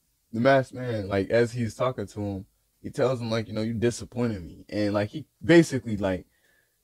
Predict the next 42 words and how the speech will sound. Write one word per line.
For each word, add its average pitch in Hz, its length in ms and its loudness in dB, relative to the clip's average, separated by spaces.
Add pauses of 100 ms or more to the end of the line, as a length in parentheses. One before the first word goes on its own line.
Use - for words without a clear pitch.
(120)
he 196 160 2
just 165 180 4
berates 113 380 0
him 107 120 -4
and 110 220 -2
tells 127 220 2
him 110 100 -2
to 92 60 -4
do 101 180 -2
better, 98 260 2
and 90 120 -4
then 113 100 0
he 107 60 0
leaves. 107 500 0 (600)
But 123 340 4
throughout 127 240 4
all 143 180 6
that 127 200 2
time, 127 480 -2 (520)
Sa-, - 300 -2
like, 101 300 2
Orochimaru 120 680 2
was 101 140 -4
thinking 113 320 -4
in 92 80 -6
his 87 160 -10
head, 123 260 2
like, 107 220 -4
"You 113 60 -6
know, 107 140 -4
you 131 240 -2
also 135 380 -4
got 80 200 -6
a 78 40 -10
Sharingan. 80 760 -10 (600)
You 123 120 -2
might 120 200 4
be 101 100 -2
stronger 107 420 -4
than 90 160 -10
me 98 120 -2
now." 92 460 -2